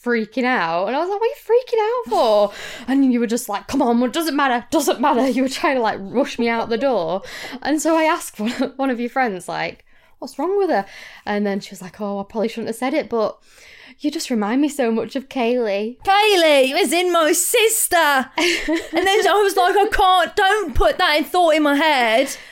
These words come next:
Speaker 2: It
Speaker 1: She
Speaker 2: will ruin everything."
Speaker 1: She was like, "How you just walked out the toilet, just
Speaker 2: Oh.
Speaker 1: like, all like, oh, like, air-," I don't, I don't know what she said.
Speaker 2: Why
Speaker 1: like,
Speaker 2: would she say
Speaker 1: like,
Speaker 2: that?
Speaker 1: like, airy fairy, like, a bit princessy with, like, a big smile on my face.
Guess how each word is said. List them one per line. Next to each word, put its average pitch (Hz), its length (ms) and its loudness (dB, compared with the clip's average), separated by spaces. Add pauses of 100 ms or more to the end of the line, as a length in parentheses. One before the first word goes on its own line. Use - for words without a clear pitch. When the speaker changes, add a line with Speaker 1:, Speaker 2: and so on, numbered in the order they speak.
(280)
Speaker 2:
It - 140 -2
Speaker 1:
She 330 80 0
Speaker 2:
will 349 140 2
ruin 349 320 2
everything." 440 720 2
Speaker 1:
She 294 80 0
was 285 180 -2
like, 240 220 -4
"How 285 160 -4
you 285 140 -2
just 277 160 -8
walked 285 360 -4
out 269 180 -2
the 254 80 -6
toilet, 294 560 -4
just 233 120 -6
Speaker 2:
Oh. 302 180 4
Speaker 1:
like, 269 260 2
all 294 200 0
like, 254 340 -2
oh, 403 600 -2
like, 254 360 -4
air-," 262 260 0
I 262 60 -2
don't, 311 240 -2
I 294 40 -4
don't 359 100 -2
know 370 80 -2
what 320 140 -4
she - 100 -18
said. 277 320 -2
Speaker 2:
Why 359 140 2
Speaker 1:
like, 508 100 4
Speaker 2:
would 494 100 4
she 466 140 2
say 339 320 2
Speaker 1:
like, 381 80 0
Speaker 2:
that? 453 360 2
Speaker 1:
like, 254 240 -2
airy 269 340 -2
fairy, 262 340 -2
like, 214 180 -4
a - 20 -8
bit 240 220 -6
princessy 247 840 -4
with, 196 200 -14
like, 190 200 -8
a 214 60 -10
big 220 180 -6
smile 220 380 -4
on 208 100 -4
my 190 120 -8
face. 165 480 -10